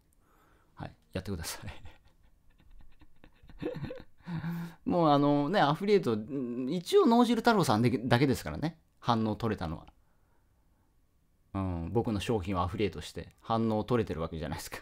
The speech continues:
<laughs> だからコピー極めていただいて、うん、売っていただければ、まあ僕もそれはありがたいんですけど。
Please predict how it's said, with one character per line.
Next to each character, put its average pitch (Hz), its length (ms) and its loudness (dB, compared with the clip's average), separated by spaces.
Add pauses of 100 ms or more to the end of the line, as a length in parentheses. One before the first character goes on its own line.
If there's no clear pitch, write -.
<laughs> - 280 -14 (1800)
だ 165 240 0
か 156 120 4
ら 156 180 4
コ 175 180 2
ピ 151 160 0
ー 123 60 -2
極 185 280 0
め 190 140 0
て 165 160 -4
い 160 80 -4
た 185 180 0
だ 202 120 0
い 196 120 -4
て、 - 400 -2 (140)
う 233 40 -18
ん、 151 1400 -12 (160)
売 151 80 0
っ 131 40 0
て 160 140 0
い 147 80 4
た 139 120 6
だ 135 120 4
け 139 120 2
れ 117 80 2
ば、 - 220 -6 (640)
ま 143 120 6
あ - 20 8
僕 135 220 4
も 107 80 4
そ 104 100 -4
れ 95 60 0
は 82 60 2
あ - 20 -2
り 98 80 -2
が 101 100 -2
た 110 80 0
い 92 60 -2
ん - 20 -4
で 85 60 -4
す - 100 -6
け - 100 -6
ど。 - 100 -12